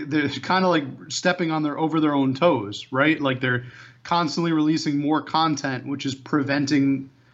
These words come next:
you from rewatching, you know, formerly released content. But I guess it doesn't matter in Netflix because you're, you're just paying them the subscription fee. It matters to the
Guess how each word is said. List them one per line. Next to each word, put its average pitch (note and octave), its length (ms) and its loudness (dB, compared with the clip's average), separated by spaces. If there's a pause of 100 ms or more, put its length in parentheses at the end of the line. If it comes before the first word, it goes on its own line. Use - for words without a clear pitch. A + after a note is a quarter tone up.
(220)
you D3+ 260 4
from C#3 260 0
rewatching, C#3 880 2 (340)
you C#3+ 120 -4
know, C3 140 -2
formerly C3+ 520 2
released A#2+ 380 2
content. C3+ 520 0 (240)
But B2 220 0 (380)
I F3 60 2
guess A3 180 0
it F3 40 0
doesn't D#3+ 200 2
matter D#3 260 0
in B2+ 80 -2
Netflix B2+ 500 -6
because A#2 400 -6
you're, B2 200 -2
you're A#2+ 320 2
just - 160 -4
paying C3 260 2
them A#2+ 160 2
the A2 80 0
subscription A2+ 640 -2
fee. F#2+ 280 -4 (360)
It D3 80 4
matters D3 420 4
to D3 100 -2
the A#2+ 300 -4